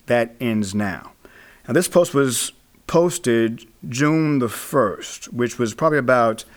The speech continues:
uh, five days after George Floyd killing, uh, in Minneapolis.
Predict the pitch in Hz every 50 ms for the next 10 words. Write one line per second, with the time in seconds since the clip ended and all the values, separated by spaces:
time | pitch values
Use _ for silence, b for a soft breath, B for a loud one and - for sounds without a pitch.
0 | b b b b b b b b b b b - - 127 117 113 107 107 107 107
1 | 104 101 92 92 - - - - - - - - - 143 135 139 139 135 127 113
2 | 120 123 123 120 120 120 120 113 - - - 127 120 113 - - 107 104 101 117
3 | 117 117 113 104 104 - - - - - 127 113 110 107 101 - - 120 113 110
4 | 110 110 107 117 131 - - - _ _ - - 107 104 101 104 113 - 117 110
5 | 110 110 107 110 110 107 - 101 110 123 - - -